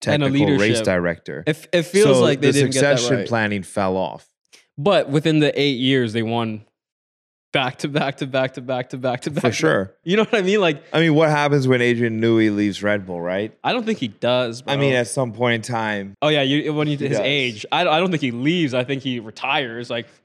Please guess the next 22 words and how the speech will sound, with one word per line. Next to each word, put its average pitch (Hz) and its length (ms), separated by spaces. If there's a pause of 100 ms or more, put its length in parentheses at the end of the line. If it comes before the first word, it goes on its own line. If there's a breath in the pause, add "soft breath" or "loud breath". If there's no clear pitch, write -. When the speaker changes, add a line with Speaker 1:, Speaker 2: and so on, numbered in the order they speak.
(480)
Speaker 1:
but 151 240
Speaker 2:
So 147 80
that's 165 240
the 156 80
point. 160 280
I 120 60
mean, 117 320 (200)
um, 107 540
just 110 300
l-, 104 240 (380)
doing 127 260
my 120 100
own 110 220
research, 104 600
reading 110 280
about 104 300
it, 98 60
listening 104 480
about 98 340
it, 95 220 (1300)
James 131 320
Allison 117 680